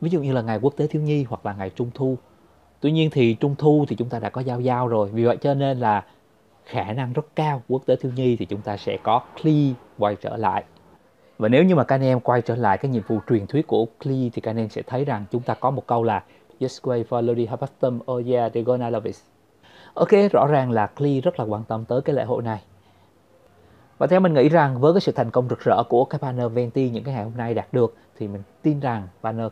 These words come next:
Klee và Zhongli nó sẽ nhanh chóng quay trở lại trong cái thời gian ngắn sắp tới đây mà thôi. Nói một tí về Klee thì mình nghĩ rằng đây là một cái nhân vật loli rất là dễ thương, hệ hỏa thời thượng, cũng khá là thân thiện đối với lại thánh di vật, vũ khí và đội hình.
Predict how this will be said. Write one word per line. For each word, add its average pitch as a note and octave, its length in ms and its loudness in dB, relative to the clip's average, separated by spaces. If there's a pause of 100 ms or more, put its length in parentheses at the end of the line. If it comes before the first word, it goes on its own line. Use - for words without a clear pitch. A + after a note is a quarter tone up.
Klee C3 320 -2
và - 80 -6
Zhongli B2 520 -2
nó B2 60 -8
sẽ - 140 -10 (100)
nhanh A2+ 160 -10
chóng A#2 180 -8
quay A2 160 -8
trở A#2+ 120 -8
lại A#2 200 -6 (320)
trong F3+ 140 2
cái G3 100 2
thời D3 120 2
gian C#3 220 -2
ngắn D3+ 260 -2
sắp - 260 -6
tới C3+ 120 -2
đây C3 140 -2
mà A2+ 100 -6
thôi. B2+ 220 2 (1120)
Nói D3+ 120 0
một D3+ 160 0
tí D3+ 140 6
về D3+ 120 6 (120)
Klee C#3 240 4
thì A#2+ 80 -2
mình G#2+ 100 -6
nghĩ G#2 100 -2
rằng A2+ 180 -6
đây B2 120 -2
là B2+ 60 -4
một G#2 120 -8
cái C3+ 60 -6
nhân B2 140 -8
vật A2+ 200 -2
loli B2 500 0 (280)
rất A2+ 220 -6
là A#2 60 -4
dễ G#2 160 -6
thương, C3+ 340 2 (440)
hệ G#2 140 0
hỏa G2 200 -4
thời G#2+ 220 -4
thượng, G#2 360 0 (580)
cũng C#3 140 2
khá G3+ 140 6
là G3+ 80 6
thân F3 160 2
thiện A#2 260 4
đối C3 120 2
với E3 140 4
lại A#2 280 2 (200)
thánh E3 160 -4
di D#3 80 0
vật, B2 260 2 (100)
vũ A2+ 140 -2
khí F3 340 2
và - 80 -6
đội G#2 160 -4
hình. A2 160 0